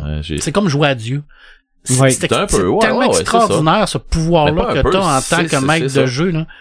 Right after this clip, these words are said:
Speaker 2: C'est d'avoir la destinée de tous ces gens-là, puis de pouvoir vraiment les guider comme tu veux.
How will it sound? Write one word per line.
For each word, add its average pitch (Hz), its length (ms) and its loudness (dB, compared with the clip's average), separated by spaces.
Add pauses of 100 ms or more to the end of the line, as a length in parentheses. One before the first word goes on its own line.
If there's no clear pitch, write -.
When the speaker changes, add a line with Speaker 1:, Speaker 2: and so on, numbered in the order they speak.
(240)
Speaker 2:
C'est 139 220 -8
d'avoir 156 380 2
la 143 160 2
destinée 160 520 -2
de 175 100 0
tous - 160 -10
ces 160 180 -2
gens-là, 127 460 -4 (720)
puis 113 100 -16
de 120 80 -6
pouvoir 135 500 -2
vraiment 123 340 -2
les 135 160 -4
guider 117 320 -6
comme 170 300 -4
tu - 180 -12
veux. 147 160 -6